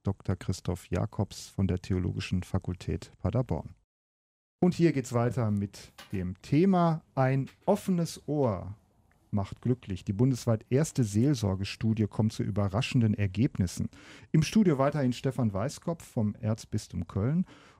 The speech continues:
und Professor Christoph Jakobs, Pastoralpsychologe und Pastoralsoziologe von der Theologischen Fakultät in Paderborn. Ja, die Studie, über die wir jetzt schon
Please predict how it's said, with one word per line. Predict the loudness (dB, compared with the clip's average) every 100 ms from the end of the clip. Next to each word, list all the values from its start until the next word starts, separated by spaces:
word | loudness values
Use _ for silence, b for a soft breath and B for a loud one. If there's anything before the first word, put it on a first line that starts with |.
| _
und | 0 0
Professor | 0 -2 -2 0 -2
Christoph | 0 -4 -2 -6 -6
Jakobs, | -4 -2 -4 -2 -4 -4 -12 -14 -16 _ _ -2 -2 -2 -2 0
Pastoralpsychologe | -2 -4 -2 0 2 4 2 2 2
und | 2
Pastoralsoziologe | 0 -2 -2 0 0 0 2 0 0 -2 0 2 0 0 -2
von | 0 0 2
der | 0
Theologischen | 0 0 2 0 -2 -4
Fakultät | -4 -6 -6 -4 -4 -4 b b b b _
in | 0 0 -2 _
Paderborn. | -2 0 0 0 -2 -2 -6 B B B 2
Ja, | 4 4
die | 2
Studie, | -2 0 4 6 6 4 -2 -2
über | 0 2
die | 0 0
wir | 2
jetzt | 2 -2
schon | -2 -2